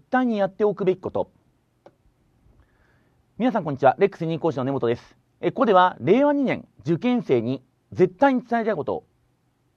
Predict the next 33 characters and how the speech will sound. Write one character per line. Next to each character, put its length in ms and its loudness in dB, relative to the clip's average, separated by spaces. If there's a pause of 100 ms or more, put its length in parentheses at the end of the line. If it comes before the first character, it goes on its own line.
(300)
絶 220 0
対 140 0
に 80 0
や 60 -2
っ 20 -12
て 80 -4
ほ 80 -4
し 60 -6
い 60 -2
こ 120 -4
と 140 2
を 200 -6
説 220 -8
明 80 -2
し 40 -12
て 60 -4
い 60 -4
き 40 -14
ま 120 -6
す。 180 -20 (800)
具 80 -4
体 120 8
的 80 -8
に 20 -8
言 80 -4
う 20 -6
と 100 -4
次 200 -8
の 80 -6
通 120 -2
り 60 -6
で 80 -6
す。 180 -20